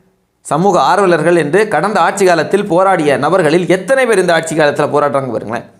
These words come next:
இந்த பிரச்சனை மட்டுமல்ல, எவ்வளவு பெரிய, பெரிய பிரச்சனையாக இருந்தாலும் சரிதான். அண்ணா பல்கலைக்கழக விவகாரத்திலேயே பலர் பேசவே இல்லை. பேசினால் திமுகவுக்கு கெட்ட பேர் வந்துவிடும், திமுக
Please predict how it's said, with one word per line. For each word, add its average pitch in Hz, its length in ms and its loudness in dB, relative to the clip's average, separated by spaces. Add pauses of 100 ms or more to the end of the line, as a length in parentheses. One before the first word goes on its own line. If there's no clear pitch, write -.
(280)
இந்த 240 220 0
பிரச்சனை 208 280 -2
மட்டுமல்ல, 165 380 -2 (760)
எவ்வளவு 220 300 2
பெரிய, 262 260 -4
பெரிய 214 160 2
பிரச்சனையாக 180 340 0
இருந்தாலும் 151 300 -4
சரிதான். 80 260 -6 (320)
அண்ணா 226 260 2 (100)
பல்கலைக்கழக 208 640 2
விவகாரத்திலேயே 170 680 2 (680)
பலர் 220 380 2
பேசவே 247 420 2
இல்லை. 151 160 -2 (280)
பேசினால் 214 460 0
திமுகவுக்கு 208 640 0
கெட்ட 185 260 0
பேர் 180 160 2
வந்துவிடும், 147 360 -2 (160)
திமுக 208 300 0